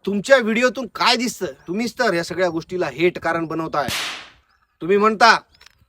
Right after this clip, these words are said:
जरांगे पाटलांनी सामाजिक सलोखा बिघडवला, पण खरा सलोखा कोण बिघडवताय? तुमचे क्लिकबेट टायटल्स की जरांगे पाटलाचं उपोषण? आणि मला सांगा, जर तुम्ही खरंच समाजाच्या भल्यासाठी काम करताय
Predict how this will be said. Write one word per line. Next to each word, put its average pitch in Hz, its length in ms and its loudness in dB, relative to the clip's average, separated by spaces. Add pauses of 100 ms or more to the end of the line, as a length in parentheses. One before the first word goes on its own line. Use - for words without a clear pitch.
(120)
जरांगे 190 280 2
पाटलांनी 185 440 2
सामाजिक 185 420 -2
सलोखा 196 340 2
बिघडवला, 185 480 4 (320)
पण 185 180 4
खरा 208 240 4
सलोखा 220 360 4
कोण 226 300 0
बिघडवताय? 226 520 2 (300)
तुमचे 170 260 -2
क्लिकबेट 185 500 0
टायटल्स 190 480 -2 (100)
की 139 60 -16
जरांगे 196 300 -4
पाटलाचं 196 360 -4
उपोषण? 165 400 -4 (360)
आणि 170 160 -4
मला 180 220 2
सांगा, 139 440 -6 (260)
जर 220 200 2
तुम्ही 208 260 -2 (100)
खरंच 208 320 -2 (160)
समाजाच्या 190 540 -2
भल्यासाठी 170 500 -4
काम 190 260 0
करताय 185 340 -2